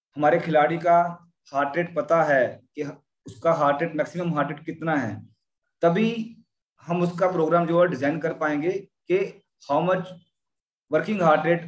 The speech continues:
on the ergometer, उसका working heart rate कितना रहना चाहिए ergometer के ऊपर।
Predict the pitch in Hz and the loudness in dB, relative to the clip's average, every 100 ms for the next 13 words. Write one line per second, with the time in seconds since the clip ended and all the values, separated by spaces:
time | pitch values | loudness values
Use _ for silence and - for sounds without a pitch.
0 | 143 151 165 - 139 135 127 117 113 135 | -10 0 0 2 -2 -2 -2 -2 -4 -6
1 | 156 165 160 151 180 160 143 165 175 170 | -6 -2 -2 -2 -4 -2 -2 -6 -10 -2
2 | 160 147 143 139 131 202 - 135 139 143 | 0 2 0 -2 -2 -4 -4 -6 -2 -4
3 | 135 131 127 113 110 104 | -4 -8 -4 -4 -4 -8